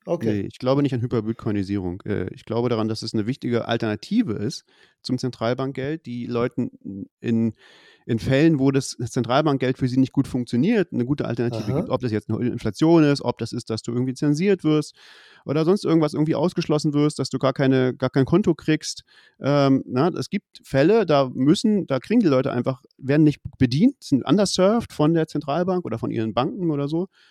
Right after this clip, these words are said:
Speaker 2: Und dafür, finde ich, ist Bitcoin n-, ein guter, also das ist der U-, der Use Case für Bitcoin, dass, dass, dass diese Leute, die irgendwie, äh, was vermissen im Service <laughs> sozusagen von, von der, von ihren Zentralbanken, ihren Banken, dass die eine Alternative haben. Und klar,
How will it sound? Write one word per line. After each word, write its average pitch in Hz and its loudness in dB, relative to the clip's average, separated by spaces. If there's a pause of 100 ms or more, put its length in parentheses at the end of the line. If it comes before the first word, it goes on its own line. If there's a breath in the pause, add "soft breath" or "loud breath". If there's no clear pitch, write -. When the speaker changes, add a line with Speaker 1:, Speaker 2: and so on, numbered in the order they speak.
(140 soft breath)
Speaker 2:
Und 117 -10
dafür, 185 0
finde 180 0
ich, 160 -8
ist 156 -8 (160)
Bitcoin 151 2 (160)
n-, 123 -2
ein 127 2
guter, 139 0 (160)
also 123 -2
das 131 -4
ist 143 -6
der 135 2
U-, 135 2
der 139 4
Use 135 2
Case 107 -4
für 101 -8
Bitcoin, 92 -6
dass, 95 -10
dass, - -12
dass - -14
diese 160 -6
Leute, 127 -2 (420 soft breath)
die 123 -8
irgendwie, 170 -2 (220)
äh, 131 -2
was - 0
vermissen 175 0
im 147 0
Service 165 4
<laughs> - -
sozusagen 147 0
von, 127 4
von 139 2
der, 135 4
von 131 0
ihren 139 4
Zentralbanken, 143 0
ihren 120 2
Banken, 135 0 (320 soft breath)
dass 131 -8
die 143 -6
eine 135 2
Alternative 113 -2
haben. 92 -2
Und 127 -4 (100)
klar, 214 -2